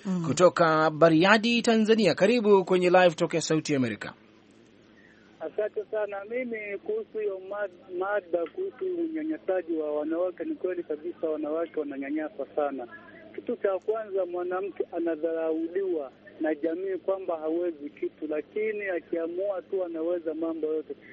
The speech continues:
Speaker 3: Mfano, mimi nimeona tu sehemu mbalimbali mwanamke akijishughulisha na shughuli mbalimbali za kijamii, na hata tumeona tu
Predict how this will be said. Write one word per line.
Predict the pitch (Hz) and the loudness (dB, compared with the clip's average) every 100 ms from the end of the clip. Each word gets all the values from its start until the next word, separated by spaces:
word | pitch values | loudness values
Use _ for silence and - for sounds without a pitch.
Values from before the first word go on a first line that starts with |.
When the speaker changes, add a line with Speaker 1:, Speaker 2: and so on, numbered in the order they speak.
| - - | -18 -10
Speaker 3:
Mfano, | 339 240 254 240 | -6 -2 -2 -4
mimi | 226 247 | -6 -6
nimeona | 220 202 214 208 190 | -4 -4 -4 -4 -6
tu | - 202 | -6 -6
sehemu | - 196 170 | -2 -4 -4
mbalimbali | 165 165 165 180 185 170 | -4 -4 -4 -4 -4 -4
mwanamke | 165 156 160 175 - | -4 -4 -4 -6 -4
akijishughulisha | 302 - 302 - 147 - - 160 277 330 370 - | -6 -4 -8 -6 -8 -8 -8 -8 -4 -6 -4 -4
na | 302 294 143 | -4 -6 -6
shughuli | - 190 160 151 | -6 -6 -6 -8
mbalimbali | 147 147 147 147 156 180 151 143 135 143 | -6 -6 -6 -4 -2 -2 -2 -8 -10 -6
za | 139 | -6
kijamii, | 143 139 294 339 294 - - - - - | -4 -6 -4 -4 -4 -10 -20 -20 -14 -4
na | 185 | 0
hata | 262 254 | 0 0
tumeona | 240 220 214 208 196 202 240 214 | -4 -4 -4 -4 -4 -4 -2 -4
tu | 196 | -4